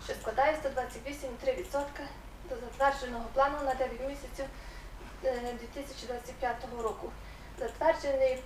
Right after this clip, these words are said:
план з урахуванням змін становить дев'яносто одну тисячу гривень. Та в порівнянні з аналогічним періодом минулого року зменшилося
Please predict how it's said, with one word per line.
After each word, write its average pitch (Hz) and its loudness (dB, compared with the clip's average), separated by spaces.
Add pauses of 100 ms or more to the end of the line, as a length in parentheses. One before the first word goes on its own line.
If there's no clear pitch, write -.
план 320 10 (600)
з - -4
урахуванням 262 4
змін 233 0 (440)
становить 294 2
дев'яносто 254 -2
одну 285 -4
тисячу - -6 (100)
гривень. 208 -6 (420)
Та 277 10
в 330 6 (400)
порівнянні 277 6
з 269 2
аналогічним 277 6
періодом 254 4
минулого 240 -4
року 294 2
зменшилося 302 0